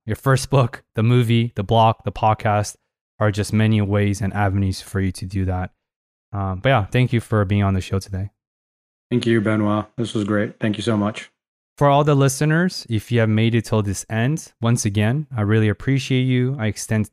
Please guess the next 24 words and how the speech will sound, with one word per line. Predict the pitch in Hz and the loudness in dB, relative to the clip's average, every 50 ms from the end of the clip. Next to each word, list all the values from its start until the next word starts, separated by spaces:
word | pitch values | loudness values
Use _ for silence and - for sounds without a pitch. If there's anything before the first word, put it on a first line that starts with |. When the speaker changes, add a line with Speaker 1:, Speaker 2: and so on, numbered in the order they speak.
| _ _ | _ _
Speaker 1:
deep | 120 120 123 139 135 - _ _ _ | -2 0 0 0 -2 -4 _ _ _
and | 123 113 104 92 | -4 -4 -2 -2
deep | 110 110 104 - | 0 -2 -2 -2
gratitude. | - - 101 104 104 101 - - - 107 104 101 101 98 - _ _ _ | -2 0 0 2 2 0 -2 -4 -2 -2 0 0 -2 -4 -6 _ _ _
And | - 113 104 101 - - | -4 -4 -4 -2 -2 -2
I | 113 113 | 0 0
wanna | 110 113 120 120 120 117 117 113 110 110 107 - | 2 2 2 2 2 2 2 2 2 2 0 0
ask | 117 120 120 120 - - - | 0 -2 -2 -2 -2 -4 -4
you | 117 113 | -4 -4
to | - - - 110 98 | -4 -4 -6 -4 0
recommend | 110 120 120 - 123 117 107 104 107 117 143 151 - - | 0 0 0 2 2 2 2 2 2 0 0 -2 -4 -4
this | 117 101 - - | -4 -4 -2 -2
episode | 117 113 - - - - - 135 147 175 185 - - _ _ _ | -4 -4 -4 -6 -6 -4 -2 -2 -2 -4 -6 -10 -16 _ _ _
with | - 104 95 98 | -4 -4 -4 -4
one | 95 92 104 113 120 127 | -4 0 2 2 2 2
friend. | 120 - - 110 98 90 82 - - - _ _ _ _ _ _ _ _ _ _ | 0 -2 -4 -4 -4 -4 -6 -12 -18 -20 _ _ _ _ _ _ _ _ _ _
That's | - 113 - - | -4 -4 -2 0
how | 131 127 | 2 2
you | 127 123 113 | 2 2 2
encourage | 110 - - - 117 120 120 117 110 - - | 0 -2 -2 0 2 2 2 2 0 -2 -4
the | 107 - | -6 -6
platform | - - 120 110 110 - - - 131 131 131 127 | -4 -2 -2 0 0 -2 0 0 0 2 2 0
to | - 107 | -2 -4
grow | 98 - - 101 101 104 117 139 151 - | -6 -4 -2 0 2 2 0 0 -4 -6